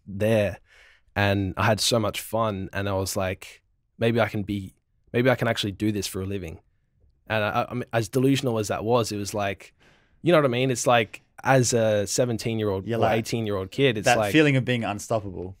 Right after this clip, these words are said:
Speaker 2: 'Cause
Speaker 1: Yeah.
Speaker 2: it's, it's all, here's, here's the proof that it can work.
Speaker 1: Yeah, I was
Speaker 2: Yeah,
Speaker 1: like,
Speaker 2: yeah.
Speaker 1: "Well, I've just won this and I've gotten this opportunity. Maybe I can actually make a name for myself and
Speaker 2: Yeah.
Speaker 1: do some good in this industry."
Speaker 2: And
Speaker 1: So
Speaker 2: were you Crunk then?
Speaker 1: Yep.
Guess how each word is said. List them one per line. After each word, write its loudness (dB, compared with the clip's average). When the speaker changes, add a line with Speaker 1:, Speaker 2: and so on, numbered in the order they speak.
Speaker 2:
'Cause 0
Speaker 1:
Yeah. 6
Speaker 2:
it's, 0
it's -2
all, 4
here's, 0
here's 0
the -6
proof -4
that 0
it -10
can -4
work. -4
Speaker 1:
Yeah, 4
I 2
was 0
Speaker 2:
Yeah, 2
Speaker 1:
like, 0
Speaker 2:
yeah. -4
Speaker 1:
"Well, 2
I've 0
just 0
won 0
this 0
and -2
I've -4
gotten -2
this -4
opportunity. -4
Maybe 4
I 6
can -2
actually -2
make 0
a -6
name -4
for -12
myself -4
and -8
Speaker 2:
Yeah. -14
Speaker 1:
do -4
some -6
good -4
in -6
this -8
industry." -6
Speaker 2:
And 0
Speaker 1:
So 0
Speaker 2:
were 2
you -4
Crunk -6
then? -6
Speaker 1:
Yep. 2